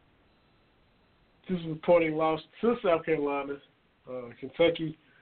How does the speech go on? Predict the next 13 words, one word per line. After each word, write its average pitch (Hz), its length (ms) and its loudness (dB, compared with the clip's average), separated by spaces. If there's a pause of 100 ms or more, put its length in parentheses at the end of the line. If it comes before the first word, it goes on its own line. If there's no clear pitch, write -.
(1120)
started 202 400 4
off 202 300 2 (800)
slow, 160 480 0 (600)
and 143 760 2 (1400)
Carolina 175 640 4 (140)
shot 170 300 4
horribly 170 600 2
in 151 80 0
their 156 140 0
previous 185 400 2
game 151 240 0
against 139 260 -2
Georgia 151 460 2